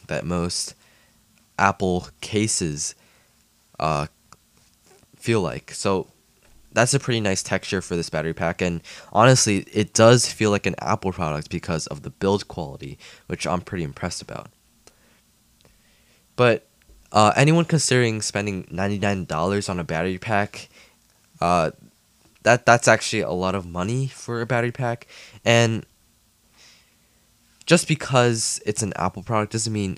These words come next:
it has to be this expensive. Honestly, I think this battery pack,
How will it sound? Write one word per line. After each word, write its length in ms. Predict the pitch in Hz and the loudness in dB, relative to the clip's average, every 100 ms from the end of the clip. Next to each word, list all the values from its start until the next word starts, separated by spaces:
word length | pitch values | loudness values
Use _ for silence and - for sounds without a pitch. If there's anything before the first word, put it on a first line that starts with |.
| - | -10
it 100 | - | -8
has 260 | 95 95 | -6 -6
to 80 | 85 | -8
be 100 | 78 | -10
this 240 | 71 85 | -10 -10
expensive. 720 | 78 - - 80 - 127 131 - - - | -10 -10 -8 -8 -4 -2 -4 -6 -20 2
Honestly, 420 | 104 127 - 123 - | 6 6 6 4 4
I 120 | 104 | 2
think 500 | 104 113 98 - - - | 2 0 -2 -10 -18 -6
this 180 | 101 - | -4 0
battery 380 | 85 87 90 | 0 0 -2
pack, 480 | 85 95 82 85 - | -4 -4 -4 -6 -14